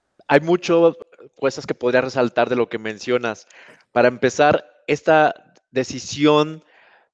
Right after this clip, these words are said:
tan difícil que podría decir, elijo lo que es de corto plazo, inmediato, que me soluciona,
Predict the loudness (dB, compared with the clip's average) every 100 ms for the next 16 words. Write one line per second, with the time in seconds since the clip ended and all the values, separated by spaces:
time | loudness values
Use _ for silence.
0 | _ _ 0 0 -2 -6 -4 -4 0 0
1 | 2 0 2 4 6 4 2 -4 -2 -2
2 | -4 0 2 2 0 4 4 4 2 2
3 | 0 0 -2 0 -2 2 2 2 0 -4
4 | -4 -4 -2 0 2 2 0 -6 -8 -6
5 | -4 -4 -4 -2 -2 0 -2